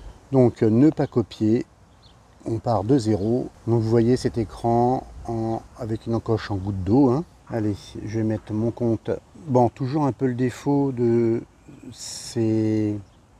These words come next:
euh, smartphones céramiques, hein, que ce soit, euh, du Xiaomi ou autre, euh, c'est que ça glisse en main. Voilà, ça glisse en main, mais par contre, il est bien arrondi sur, euh,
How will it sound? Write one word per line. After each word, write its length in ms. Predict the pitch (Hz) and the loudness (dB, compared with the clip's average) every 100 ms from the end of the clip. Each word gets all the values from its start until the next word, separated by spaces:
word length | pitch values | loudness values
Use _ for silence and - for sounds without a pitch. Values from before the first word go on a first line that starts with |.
| _ _ _ _ - - - - | _ _ _ _ -20 -20 -20 -12
euh, 180 | 107 104 | -6 -6
smartphones 480 | - 120 - 156 165 | -4 -4 -4 -2 -2
céramiques, 560 | - 123 104 107 127 107 | 0 0 2 0 -2 -4
hein, 160 | 107 | -6
que 80 | - | -6
ce 80 | 110 | -8
soit, 280 | - 120 120 | -8 -4 0
euh, 420 | 123 113 98 95 92 - - - - - - _ _ _ | 0 0 -2 -6 -10 -20 -20 -20 -20 -20 -20 _ _ _
du 160 | 104 123 | -10 -10
Xiaomi 640 | 110 120 120 117 123 127 | -2 2 4 4 2 2
ou 280 | 113 101 110 | 2 2 4
autre, 360 | 143 - - - _ - | 2 -2 -20 -20 _ -12
euh, 220 | 101 101 98 | -6 -4 -4
c'est 140 | - | -6
que 80 | - | -8
ça 80 | 127 | -6
glisse 240 | 110 139 | -4 -2
en 80 | 117 | 0
main. 180 | 101 90 - - | 0 -2 -8 -6
Voilà, 380 | 107 95 87 117 | -2 0 0 -2
ça 180 | - 92 | -2 -4
glisse 260 | 101 - | -4 0
en 100 | 127 | 2
main, 280 | 107 104 170 - - - - - - - | 2 0 -2 -6 -12 -12 -12 -12 -14 -6
mais 200 | 120 135 | -2 0
par 220 | - 139 | 0 -2
contre, 460 | - 151 175 - 104 - - - | -2 -2 -2 -4 -10 -12 -20 -16
il 140 | 127 113 | -8 -4
est 100 | 117 - - - - - - | -4 -8 -20 -20 -20 -20 -14
bien 420 | 104 101 156 170 | -8 0 2 2
arrondi 480 | 151 127 127 113 120 | 2 0 -2 -2 -6
sur, 360 | - - 101 101 | -8 -6 -4 -2
euh, 300 | 101 98 | 0 -2